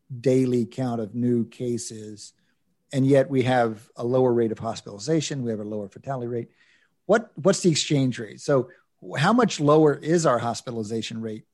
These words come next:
now than it was in May or June? How much lower is our case fatality rate now than it was then? Um,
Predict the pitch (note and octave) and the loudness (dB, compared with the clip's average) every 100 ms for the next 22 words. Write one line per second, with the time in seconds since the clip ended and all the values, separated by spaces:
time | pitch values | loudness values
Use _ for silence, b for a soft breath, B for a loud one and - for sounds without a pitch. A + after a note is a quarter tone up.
0 | - A#2 A#2 A2 G#2 G2 A#2+ A#2 A#2 A#2 | -8 -4 -2 -4 -10 -14 -14 -6 -4 -4
1 | A#2 A2+ G#2 - G#2+ G#2+ G#2+ G#2+ G2+ F#2+ | -6 -6 -6 -8 -6 -6 -6 -10 -12 -12
2 | A2 G#2+ G2+ _ _ _ C#3 D3+ C#3+ C#3+ | -10 -8 -10 _ _ _ -2 0 0 2
3 | C3+ B2+ B2 B2 A2+ A2 G#2 - - A2 | 2 0 -2 -6 -4 -6 -6 -12 -12 -12
4 | - A2 A2+ G2+ G2+ G2 G#2 G#2+ G#2+ G#2+ | -12 -12 -10 -8 -8 -8 -10 -8 -8 -8
5 | G#2 G2+ G#2 A2 G#2+ - G#2 G2 _ _ | -8 -12 -14 -14 -18 -12 -12 -14 _ _
6 | _ _ - B2+ A#2+ A2+ | _ _ -6 -4 -2 -4